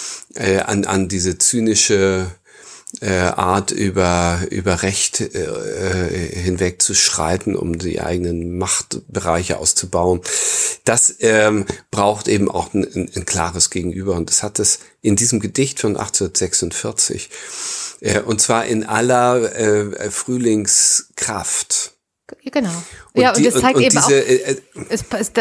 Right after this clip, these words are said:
Speaker 2: es passt so gut in diese Zeit. Zum einen natürlich, weil wir Frühling haben, zum anderen, weil wir Ähnliches erleben. Und es
Speaker 1: Ja.
Speaker 2: ist eigentlich nicht zu fassen, dass wir, äh, zwanzig zweiundzwanzig dastehen, wo Gottfried Keller, ähm,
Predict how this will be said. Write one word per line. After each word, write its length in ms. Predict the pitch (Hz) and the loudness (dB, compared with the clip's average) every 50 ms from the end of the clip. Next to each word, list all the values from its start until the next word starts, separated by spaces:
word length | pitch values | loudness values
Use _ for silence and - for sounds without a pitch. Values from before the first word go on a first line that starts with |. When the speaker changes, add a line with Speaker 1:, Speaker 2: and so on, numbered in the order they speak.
| 175 | 0
Speaker 2:
es 200 | 214 220 196 - | 2 0 0 0
passt 280 | - - 262 247 - - | 0 0 0 0 0 0
so 80 | - 233 | 0 0
gut 140 | 247 254 - | 0 0 0
in 100 | 220 214 | 0 2
diese 240 | 226 214 190 202 196 | 2 2 2 0 0
Zeit. 300 | - 214 220 262 277 - | 0 2 2 2 2 0
Zum 120 | - 226 | 0 0
einen 300 | - - 202 190 214 214 - 294 - - - - - | 0 0 2 2 0 0 -2 -6 -10 -12 -14 -2 0
natürlich, 360 | 220 220 - 220 233 226 202 | 2 2 4 4 4 6 6
weil 120 | 220 208 196 | 4 4 4
wir 100 | 196 190 | 2 0
Frühling 420 | - - 233 226 226 226 220 196 | 0 -2 0 2 2 2 2 0
haben, 200 | 208 202 196 208 | 0 -2 -2 -2
zum 180 | - - 185 - | -2 -4 -4 -4
anderen, 280 | - 190 185 185 185 | -4 -4 -4 -4 -2
weil 140 | 180 190 175 | -2 -2 -2
wir 160 | 180 180 - | -2 -2 -2
Ähnliches 420 | - 190 196 190 185 - 196 190 - | -2 -2 -2 -2 -4 -6 -6 -6 -6
erleben. 380 | 160 165 180 190 196 196 190 | -8 -4 -2 -2 -2 -2 -2
Und 140 | - 196 190 | -4 -4 -2
es 80 | - 123 | 2 2
Speaker 1:
Ja. 140 | 113 104 87 | 2 2 2
Speaker 2:
ist 200 | - - - - | 0 -2 -2 0
eigentlich 300 | - 214 208 220 - - | 0 2 2 2 2 6
nicht 240 | 247 277 277 - - | 6 6 6 4 -2
zu 100 | - 294 | -4 -2
fassen, 460 | - - 226 220 - - 175 170 - - - - - - - - - - - - _ _ | -2 -2 -2 -2 -4 -6 -8 -10 -10 -12 -14 -14 -12 -12 -12 -12 -14 -14 -18 -20 _ _
dass 260 | - 208 - - - | 0 2 2 2 4
wir, 420 | 220 208 202 196 190 190 185 - - - | 4 6 6 6 6 4 2 0 0 2
äh, 220 | 220 196 190 190 | 4 4 4 2
zwanzig 400 | - - - 196 190 - 196 - | 0 0 0 0 0 -2 -4 -6
zweiundzwanzig 680 | - - 190 180 185 185 - - 170 170 - 180 - - | -4 -2 0 0 0 0 -2 -4 -4 -6 -6 -8 -8 -2
dastehen, 640 | - 175 175 160 - - - 170 165 165 165 165 170 - - - - - - - - - - - _ - | -2 -2 0 0 -4 -4 -2 -2 -2 -2 -4 -6 -8 -12 -14 -14 -12 -12 -12 -14 -16 -20 -20 -20 _ 0
wo 120 | 190 185 | 0 2
Gottfried 420 | - 180 175 - - 170 - - | 2 2 0 0 -2 -4 -4 -4
Keller, 560 | - - 180 165 165 160 160 156 156 160 - - _ _ _ - | 0 0 2 4 4 4 4 2 0 -2 -4 -10 _ _ _ -4
ähm, 440 | 170 160 160 156 156 156 160 143 | -2 -2 0 0 0 -2 -4 -4